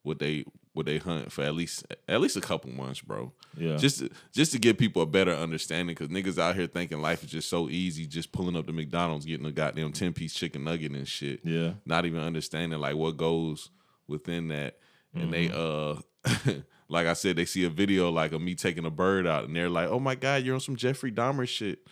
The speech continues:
Speaker 2: Mm-hmm.
Speaker 1: Like, bro, that's not no Jeffrey Dahmer shit. Like,
Speaker 2: Mm-hmm.
Speaker 1: so, bro, what you think the girls would do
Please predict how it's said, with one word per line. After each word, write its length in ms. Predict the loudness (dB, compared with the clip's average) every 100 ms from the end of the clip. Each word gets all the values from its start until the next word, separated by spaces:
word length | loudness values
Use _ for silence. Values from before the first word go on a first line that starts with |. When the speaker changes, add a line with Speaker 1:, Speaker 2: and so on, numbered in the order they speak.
| -8
Speaker 2:
Mm-hmm. 220 | -4 -4 -2
Speaker 1:
Like, 220 | 0 0 0
bro, 140 | 0
that's 180 | 0 0
not 140 | -2
no 100 | -2
Jeffrey 320 | 0 -2 -2
Dahmer 300 | -4 -4 -4
shit. 280 | -6 -8 -10
Like, 240 | -10 -12 -10
Speaker 2:
Mm-hmm. 240 | -10 -10 -12 -16 -20 _ -4
Speaker 1:
so, 440 | 6 8 8 6 -2 _ _ _ 2
bro, 240 | 8 10
what 160 | 8 6
you 40 |
think 200 | 4 4
the 60 | 4
girls 360 | 6 6 6 4
would 140 | 0
do 280 | 2 0